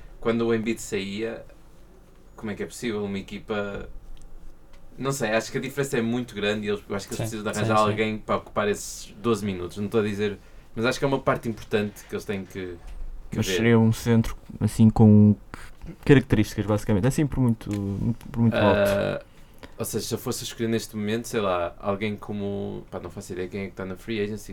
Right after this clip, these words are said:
Speaker 1: ainda por cima center
Speaker 3: Não, não,
Speaker 1: secundário.
Speaker 3: mas não precisas dizer que seja no free agency ou não. Basicamente, um jogador
Speaker 1: Eu acho
Speaker 3: tipo
Speaker 1: que principalmente tem que ser bom de defesa. Acho que tem que ter
Speaker 3: Uhum.
Speaker 1: bom defensive fundamentals, porque é aí que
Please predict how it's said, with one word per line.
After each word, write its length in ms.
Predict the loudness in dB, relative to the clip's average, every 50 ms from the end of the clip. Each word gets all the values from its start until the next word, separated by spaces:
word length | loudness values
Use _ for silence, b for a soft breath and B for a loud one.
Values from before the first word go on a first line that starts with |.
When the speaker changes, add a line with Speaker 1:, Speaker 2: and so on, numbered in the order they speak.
| -12 -10
Speaker 1:
ainda 140 | -10 -10 -10
por 80 | -10 -10
cima 200 | -10 -8 -8 -8
center 220 | -8 -10 -10 -10
Speaker 3:
Não, 200 | -6 -2 2 2
não, 0 | 4 4 4
Speaker 1:
secundário. 120 | 2 2 2
Speaker 3:
mas 120 | 2 2
não 100 | 0 0
precisas 320 | -2 -4 -4 -2 -2 -2 -2 -2
dizer 240 | 0 2 2 2 2
que 100 | 0 -2
seja 220 | 0 2 4 4
no 80 | 4 4
free 200 | 4 4 4 6
agency 460 | 6 4 2 0 -6 -8 -6 -4 -2
ou 60 | 0
não. 240 | 0 2 0 0 -2 -4 -2
Basicamente, 400 | 0 0 0 0 0 -4 -4 -4 -8 -14 -12 -10 -6
um 140 | -4 -4 -2
jogador 240 | 2 4 4 4 4 6
Speaker 1:
Eu 140 | 8 8
acho 140 | 8 8 8
Speaker 3:
tipo 80 | 4 2
Speaker 1:
que 60 | 2
principalmente 640 | 2 2 2 2 4 4 4 6 6 4 2 0 -2
tem 160 | -2 -2 -2
que 80 | 0 -2
ser 120 | -2 -2
bom 120 | 0 0 0
de 60 | -2
defesa. 520 | -4 -10 -10 -8 -8 -6 -6 -8 -10 -12 -12 -8 -6
Acho 140 | -6 -6 -4
que 100 | -2 -2
tem 80 | 0 2
que 60 | 2
ter 80 | 2
Speaker 3:
Uhum. 160 | 2 2 0 -2
Speaker 1:
bom 20 |
defensive 440 | -2 -4 -4 -4 -4 -4 -6 -6 -8
fundamentals, 560 | -6 -4 -2 -2 -2 -2 -2 -4 -4 -8 -12
porque 200 | -14 -12 -4 0 0
é 20 |
aí 300 | 2 2 2 0 -2 -4 -6
que 120 | -10 -14